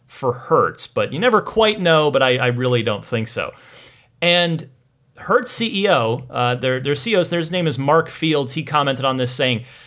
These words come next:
"How do we democratize access to electric vehicles? That's a very important part of our strategy. Tesla is the only manufacturer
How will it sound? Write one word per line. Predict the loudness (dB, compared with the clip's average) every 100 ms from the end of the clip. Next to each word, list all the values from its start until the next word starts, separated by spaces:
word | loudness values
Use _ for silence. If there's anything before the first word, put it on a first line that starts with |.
| -20 _
"How | -2 2 2 2
do | 0
we | 0 0
democratize | -2 0 0 0 -2 0 0 0 -2 -2
access | -2 -2 -2 -2 -2
to | -4
electric | 0 0 -2 -6
vehicles? | -2 0 2 2 0 -2 -10 _ _ _ _ -18
That's | -2 0 0 -2 -6 -6
a | -6
very | -2 2 2 0
important | -2 0 0 0
part | -2 0
of |
our | 0
strategy. | 0 0 0 0 -4 -6 -12 _ _ -8
Tesla | -4 -2 -2 -2 -2
is | -4 -4 -4
the | -4 0
only | 2 2 2 0 0 -2
manufacturer | -2 -2 -2 -2 0 0 -2 -2 0 0